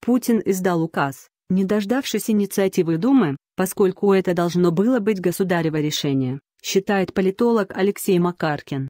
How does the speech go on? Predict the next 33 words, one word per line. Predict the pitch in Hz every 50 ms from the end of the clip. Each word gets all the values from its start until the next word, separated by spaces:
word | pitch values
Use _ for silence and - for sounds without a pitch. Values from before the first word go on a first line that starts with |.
| _
Имиджевые | - 190 180 185 185 180 165 170 190 185 190 185 180
плюсы | - 190 185 170 160 - - -
от | 139 131 -
этого | 240 254 247 240 190 180
решения | 175 185 - - 208 185 180 165 156 151
получит | - - 175 175 170 165 - 175 - -
Путин, | - - 180 165 - 151 135 131 143 - _ _
а | - 185 185
не | 185 175 180
депутаты. | 165 175 - 190 190 - 175 151 139 - 139 135 139 - _ _ -
В | - 180 226
обществе | 269 240 - - 202 - - - 160 156
сложилось | - - 208 196 196 208 277 285 285 262 - -
устойчивое | 190 - - 175 160 156 - - 156 165 160 160
мнение, | 165 170 165 151 143 143 135 131 131 135 - _ _ _
что | - - - - 190
они | 185 180 185 180
зарабатывают | 175 175 165 165 165 196 226 240 - 220 202 185 170 165 -
очень | - 202 214 - - 165
много, | 165 165 175 170 160 151 143 127 139 131 127 127 _ _ _
и | - 190
по | - - 185
сути | - - 285 302 294 - 165
снижение | - - 202 190 170 185 175 170 170 165 160
зарплат | 143 165 165 165 - 196 175 160 143 -
на | 180 170
десять | 170 160 160 - - 165 156 -
процентов | - 160 156 - - 269 294 294 - - 190 - -
не | 190 196
слишком | 185 - - 185 170 - - 160 151
существенно, | 156 - - 170 - 185 208 214 - - 185 165 156 147 147 - _ _ -
резюмирует | - 170 175 160 165 165 170 208 240 220 208 180 175
Макаркин. | - 175 175 180 - - 151 147 139 - - 143 139 135